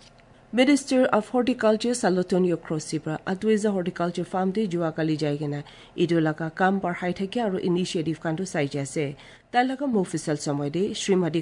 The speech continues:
ক্ৰচিৰ পৰা ডিষ্ট্ৰিক্ট হৰ্টিকালচাৰ অফিচাৰ জেনাবতো ডক্টৰ অলংবাদ চিটিয়াৰ আৰু তাৰ লগা টিম লগত লগ কৰি কিনে ফাৰ্ম বাহাল কৰি দিবলৈ আলাগ আলাগ দৰকাৰী কথা কৰিছে আৰু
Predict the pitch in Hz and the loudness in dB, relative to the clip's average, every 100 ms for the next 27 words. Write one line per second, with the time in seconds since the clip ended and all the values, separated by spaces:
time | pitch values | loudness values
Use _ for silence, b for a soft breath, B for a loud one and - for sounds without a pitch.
0 | - 165 147 151 156 151 B B B 180 | -4 -6 -4 -6 -6 -10 B B B -2
1 | 165 - 175 214 202 202 196 208 196 214 | 0 -4 -2 0 0 0 2 2 0 -2
2 | 196 226 220 175 151 151 147 196 226 175 | 0 0 0 -2 -2 -4 -4 -4 -4 -6
3 | 151 156 151 B B - 196 190 175 165 | -6 -6 -6 B B 0 4 4 2 -2
4 | 165 214 202 233 262 277 175 160 156 151 | -2 -2 0 0 0 0 -2 -2 0 -2
5 | 147 143 143 - 151 151 151 156 165 170 | -2 -4 -6 -2 -2 -2 -4 -6 -4 -6
6 | 170 165 156 156 156 156 B B - 226 | -2 -2 -2 -4 -6 -8 B B 2 4
7 | 233 214 185 196 196 190 180 175 170 185 | 4 2 0 -2 -2 0 0 0 0 0
8 | - 185 180 180 180 160 165 156 160 170 | 0 -2 -2 -2 -2 -2 -4 -2 -4 -4
9 | 160 - 147 160 156 - 254 175 | -6 -6 -8 -4 -4 -2 -2 -2